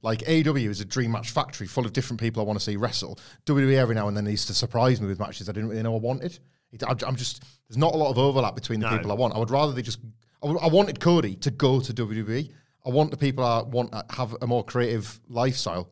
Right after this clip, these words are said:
Speaker 1: go to A E W
Speaker 2: Yeah.
Speaker 1: and, and so on. I don't really wanna see the overlaps. I've got one. I've finally got one. I want to see Two Dimes and Stacks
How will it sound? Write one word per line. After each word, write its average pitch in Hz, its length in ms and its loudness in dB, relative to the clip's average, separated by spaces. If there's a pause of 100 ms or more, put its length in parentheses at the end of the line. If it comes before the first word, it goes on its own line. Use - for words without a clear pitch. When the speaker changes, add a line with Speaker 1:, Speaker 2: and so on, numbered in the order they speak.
Speaker 1:
go 127 260 2
to 120 200 -2
A - 20 2
E 113 100 0
W 123 240 -2
Speaker 2:
Yeah. 101 120 2
Speaker 1:
and, 110 180 -4
and 117 120 -4
so 135 200 2
on. 143 100 2
I 127 60 2
don't 135 120 2
really 147 120 -2
wanna 135 180 0
see 127 160 -2
the 117 120 -2
overlaps. 110 480 -2 (520)
I've 110 120 -2
got 139 180 6
one. 139 220 4 (560)
I've - 80 -10
finally 139 340 4
got 135 220 2
one. 95 240 -8 (480)
I 123 60 0
want 147 260 2
to 139 60 -4
see 101 380 -4 (440)
Two 139 160 2
Dimes 117 320 2
and 104 80 -2
Stacks - 560 -2